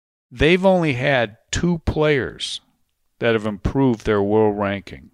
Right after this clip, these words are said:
Lee Westwood, one spot, and Jon Rahm, one spot. Everybody else is trending in the opposite direction. So not only is the European team's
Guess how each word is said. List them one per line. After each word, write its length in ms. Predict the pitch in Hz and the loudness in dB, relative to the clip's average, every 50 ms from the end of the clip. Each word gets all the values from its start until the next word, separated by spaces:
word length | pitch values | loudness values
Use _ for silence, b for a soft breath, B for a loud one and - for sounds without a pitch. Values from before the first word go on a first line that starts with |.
| _ - | _ -10
Lee 200 | - 104 123 127 | -4 -2 0 0
Westwood, 540 | 120 117 123 127 127 - - 165 147 113 | 2 4 4 4 2 0 0 0 0 0
one 360 | 107 101 98 101 110 123 147 151 | 0 -8 -4 -2 -2 0 0 -2
spot, 520 | - - - - 120 120 127 139 143 _ _ _ _ b b b b b b b b b b b b b b _ _ - | -4 -2 0 2 2 2 2 0 -4 _ _ _ _ b b b b b b b b b b b b b b _ _ -12
and 120 | 110 98 | -10 -6
Jon 280 | 92 107 113 113 113 113 | -2 0 0 2 0 0
Rahm, 360 | 110 113 113 107 98 92 95 | -2 -2 -2 -2 -4 -6 -8
one 260 | 98 104 104 101 92 | -6 -4 -4 -4 -4
spot. 440 | - - - - 101 98 98 - _ _ _ _ _ _ _ _ _ _ _ _ _ _ _ _ _ _ _ _ _ - | -6 -8 -6 -6 -6 -6 -6 -10 _ _ _ _ _ _ _ _ _ _ _ _ _ _ _ _ _ _ _ _ _ -2
Everybody 500 | 131 139 139 160 165 151 156 151 151 143 | -2 0 0 0 0 2 2 2 2 2
else 480 | 135 120 110 98 90 85 - - - - _ _ - | 2 4 2 2 2 0 -2 -4 -6 -8 _ _ -8
is 260 | - 110 101 - - _ _ _ _ _ _ _ - | -6 -4 -4 -4 -6 _ _ _ _ _ _ _ -8
trending 480 | - - 123 117 110 104 101 98 98 | -4 -2 -2 -2 -2 -4 -6 -6 -8
in 120 | 104 110 101 | -10 -10 -8
the 140 | 104 104 | -8 -4
opposite 440 | 98 101 101 101 - 101 - 101 92 | -4 -2 -2 -2 -2 -4 -4 -4 -6
direction. 500 | - - 87 82 80 - - - - - _ _ _ _ _ _ _ _ _ _ _ | -8 -8 -10 -10 -10 -10 -10 -12 -12 -12 _ _ _ _ _ _ _ _ _ _ _
So 160 | - - 131 135 | -4 -2 0 0
not 280 | 139 147 160 202 233 247 | 2 2 2 2 2 4
only 560 | 254 247 240 214 175 147 135 127 117 110 - B B B B B B B B B | 6 6 6 6 6 4 4 4 2 0 -4 B B B B B B B B B
is 180 | - 135 110 120 | -2 -2 0 2
the 80 | 135 | 2
European 680 | 131 143 170 185 180 165 135 - 156 165 160 151 135 | 4 6 6 6 6 4 4 0 0 0 0 0 -2
team's 480 | 113 - - 139 131 131 123 117 110 101 | -2 -4 -4 -2 0 0 -2 -2 -4 -8